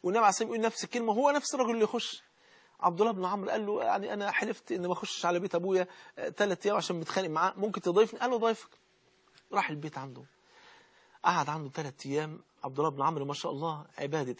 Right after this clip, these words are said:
إيه وقيام إيه وصيام إيه، التاني ما بيعملش حاجة غير إنه بيصلي الصلاة الخمس، غير أنه كان إذا تعار من الليل، لو كان بيقلق بالليل كان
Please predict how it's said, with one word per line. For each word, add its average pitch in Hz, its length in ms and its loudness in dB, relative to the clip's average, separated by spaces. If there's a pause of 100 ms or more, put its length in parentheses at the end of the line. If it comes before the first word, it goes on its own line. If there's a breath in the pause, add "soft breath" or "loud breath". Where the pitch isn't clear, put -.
إيه 147 140 0
وقيام 143 460 -4
إيه 151 160 -8
وصيام 143 420 -2
إيه، 156 180 -6
التاني 196 340 -4
ما 160 80 -2
بيعملش 151 360 -4
حاجة 180 160 -4
غير 170 160 -4
إنه 180 120 -4
بيصلي 156 320 -4
الصلاة 165 340 -2
الخمس، 190 380 -6
غير 233 320 2
أنه 202 280 -4
كان 190 240 0
إذا 180 320 0
تعار 190 600 2
من 175 140 -2
الليل، 202 340 0 (320 loud breath)
لو 165 120 4
كان 214 200 0
بيقلق 196 280 0
بالليل 185 360 0
كان 202 440 -6